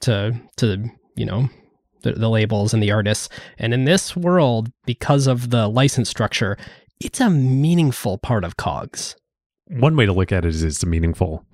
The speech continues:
Speaker 2: part of cogs and sort of in the, the Bear lens. Another way to look at it is, like, artists should really embrace Peloton. <laughs>
Speaker 1: Yes, very much so. Which you gotta wonder, is that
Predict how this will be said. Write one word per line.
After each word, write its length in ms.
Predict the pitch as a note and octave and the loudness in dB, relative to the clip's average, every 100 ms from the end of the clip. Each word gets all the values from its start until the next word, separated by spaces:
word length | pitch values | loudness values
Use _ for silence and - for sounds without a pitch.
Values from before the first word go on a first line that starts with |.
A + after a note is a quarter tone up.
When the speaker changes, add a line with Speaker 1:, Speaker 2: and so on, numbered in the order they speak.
| - | -2
Speaker 2:
part 120 | F#2 | -2
of 80 | D2 | 0
cogs 340 | E2 D#2 D#2+ | -2 -2 -4
and 140 | D#2+ | -6
sort 160 | D#2+ F2+ | -4 -2
of 80 | D#2+ | -2
in 120 | D#2+ | -2
the, 220 | D#2+ E2 - | -4 -6 0
the 100 | E2+ | 2
Bear 460 | D2+ D#2+ D#2+ D2+ _ - | 2 2 2 -2 _ -2
lens. 340 | E2 D2 D#2 - - - - - _ - | -2 0 -6 -8 -20 -20 -20 -20 _ -2
Another 340 | A#2+ E3+ C#4+ | 2 2 4
way 120 | C#3+ | 2
to 80 | F2 | 2
look 200 | E2+ F2+ | 0 0
at 140 | F#2 | -2
it 140 | E2 E2 | 0 0
is, 160 | E2 | -2
like, 420 | F2+ E2 D#2+ - - _ _ _ _ - | 0 0 -2 -6 -14 _ _ _ _ -4
artists 400 | A2+ E3 G3 - | 2 4 4 2
should 280 | - A2+ F#2 | 0 0 0
really 600 | F2 F2+ A2+ A#2 F#2+ F2+ | 0 4 4 4 2 2
embrace 460 | E2+ E2 F2+ D#2+ | 0 0 0 -2
Peloton. 680 | - G2+ D2 - B2 C#3+ C3 F#2+ | -4 -4 -6 -10 -8 0 0 0
<laughs> 40 | - - - - _ C3 | -10 -18 -20 -20 _ -6
Speaker 1:
Yes, 520 | A#2+ A#2 - - - - | -4 -4 -6 -12 -14 -12
very 340 | A#2+ B2 B2 | -6 -2 -2
much 240 | A2 F2+ - | -2 -6 -8
so. 220 | - A#2+ | -8 -2
Which 220 | D3 E3+ | 0 2
you 80 | F3+ | 4
gotta 160 | F#3+ F3 | 4 2
wonder, 200 | G3+ A2+ | 0 0
is 140 | A#2+ | -2
that 300 | C3+ C3+ - | 0 0 -2